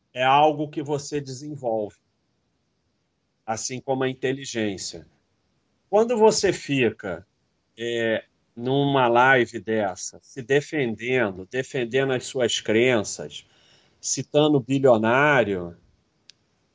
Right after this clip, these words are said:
porque ninguém tem a mínima ideia do que o bilionário faz, senão ele não seria bilionário. Então, s-, é, é, você tá desenvolvendo a sua burrice.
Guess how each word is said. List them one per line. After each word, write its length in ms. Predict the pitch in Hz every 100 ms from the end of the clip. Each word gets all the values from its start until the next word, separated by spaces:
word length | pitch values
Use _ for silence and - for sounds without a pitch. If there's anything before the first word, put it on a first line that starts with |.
| _
porque 560 | - 143 - 160 160 156
ninguém 540 | 143 175 143 175 226 214
tem 200 | 185 185
a 120 | 151
mínima 320 | 151 151 143
ideia 340 | 117 127 143
do 140 | 143 143
que 100 | 147
o 80 | 135
bilionário 600 | 131 135 127 127 127 131
faz, 680 | - 117 113 101 - - - _ _ _ _
senão 400 | _ - 127 135
ele 140 | 143 143
não 160 | 147 147
seria 720 | - 139 120 127 135 135 - _ _ _ _ _ _ _ _
bilionário. 720 | 123 127 135 127 104 101 90 85 _ _ _ _ _ _ _ _ _ _ _ _ _ _ _ _ _ _
Então, 420 | 123 131 175 185 135
s-, 320 | - - - -
é, 180 | 113 -
é, 120 | - -
você 420 | 131 160 - 190
tá 160 | 185
desenvolvendo 720 | 180 151 180 175 165 143 165 165
a 80 |
sua 220 | 160 170 151
burrice. 640 | 165 131 131 120 - -